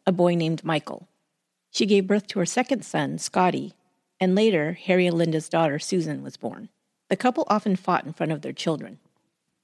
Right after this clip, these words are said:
Harry was very jealous and possessive, and sometimes their fights became so out of control that Harry would threaten to kill both his wife and himself. The children grew up frightened of their parents' fights. People remember Susan as a very quiet child.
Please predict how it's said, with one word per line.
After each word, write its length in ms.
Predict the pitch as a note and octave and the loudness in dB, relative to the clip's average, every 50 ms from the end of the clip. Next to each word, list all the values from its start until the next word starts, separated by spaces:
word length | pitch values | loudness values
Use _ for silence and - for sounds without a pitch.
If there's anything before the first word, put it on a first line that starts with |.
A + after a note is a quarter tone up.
| _ _ _ | _ _ _
Harry 200 | - A3 A#3+ C#4 | 0 2 4 4
was 160 | C#4+ C4 G#3 F#3 | 4 2 2 2
very 200 | - F3+ F3 E3 | 2 2 2 2
jealous 380 | E3 F#3 E3+ E3 F3 F3 - | 2 2 2 2 2 0 -2
and 140 | F3 E3 D#3+ | -6 -8 -6
possessive, 540 | - E3 - E3 F3 - - C#3+ C3+ - - _ _ _ _ - | -6 -4 -2 0 -2 0 -2 -6 -6 -6 -8 _ _ _ _ -6
and 140 | - F3+ F3 | -6 -4 -2
sometimes 460 | - A#3 B3 C4 - A#3 F3+ E3+ E3+ | 0 0 0 0 0 0 0 -2 0
their 120 | - E3+ E3 | -2 -6 -4
fights 300 | - - D#3+ - - - | -2 -2 -2 -2 -2 -8
became 340 | - - - - D#3 D#3 E3 | -16 -14 -6 -4 -4 -4 -4
so 280 | - - - A3+ G#3+ | -6 -2 0 2 4
out 120 | G3+ F3 D#3+ | 4 4 2
of 100 | D3+ - | 0 -2
control 520 | E3 E3 D3 - E3 D3 C3 C3+ - - _ _ _ _ _ _ _ - | -6 -6 -4 -4 -4 -4 -4 -4 -8 -12 _ _ _ _ _ _ _ -4
that 140 | F#3 - E3 | -2 0 2
Harry 220 | F#3 A3 G#3+ A#3+ | 2 2 2 4
would 180 | A#3+ B3 G3+ - | 2 2 0 0
threaten 240 | - F#3 - - E3+ | -2 -2 -2 0 -2
to 80 | E3+ | -4
kill 200 | - - F#3 E3 | -2 -2 -4 -4
both 260 | D#3+ E3 D3+ D3 - | -2 -2 -2 -4 -4
his 180 | - D#3+ - - | -6 -10 -6 -2
wife 320 | D#3+ D#3+ D#3+ E3 - - _ | 0 0 0 0 -2 -6 _
and 160 | - D3+ C#3 | -12 -12 -10
himself. 600 | A#2+ B2+ C#3 - - - D3+ B2 A#2+ - - _ _ _ _ _ _ _ _ _ _ _ _ _ _ _ _ _ _ _ _ - | -10 -12 -12 -10 -4 -4 -4 -4 -4 -10 -18 _ _ _ _ _ _ _ _ _ _ _ _ _ _ _ _ _ _ _ _ -2
The 80 | F#3+ F3+ | -2 0
children 340 | - - C#4 D4 C#4 C4 | 2 2 0 2 2 2
grew 140 | A#3 G#3+ G3+ | 4 4 4
up 140 | F#3 - - | 2 0 -2
frightened 340 | - G#3 F#3+ - - D#3+ E3 | 0 2 2 2 2 -2 -4
of 100 | E3 E3 | -4 -2
their 120 | D#3+ D#3+ | -4 -6
parents' 400 | - - D3+ C#3+ C#3+ C#3 - - | -6 -6 -6 -6 -6 -6 -8 -8
fights. 420 | - D#3 C#3 - - - - - _ _ _ _ _ _ _ _ _ _ _ _ _ _ _ | -6 -6 -6 -6 -8 -14 -20 -20 _ _ _ _ _ _ _ _ _ _ _ _ _ _ _
People 220 | - A#3+ G#3 D4 D4 | -6 -2 0 2 2
remember 340 | C#4+ C4+ A3+ G3+ F#3 G3 G#3+ | 2 4 4 4 4 2 0
Susan 400 | - - G3 F3+ E3+ F#3+ F3+ - | -2 2 2 2 4 2 0 0
as 160 | - D#3 E3 | 0 -4 -4
a 60 | E3 | -2
very 260 | C#3+ E3 D#3 D#3 E3 E3 | -2 0 0 0 0 -2
quiet 380 | - - - D3 C#3+ C3+ - | -4 -4 -4 -2 -2 -2 -4
child. 460 | - - - C#3 C#3+ C3 A#2 F3 - | -8 -8 -4 -4 -4 -4 -6 -10 -16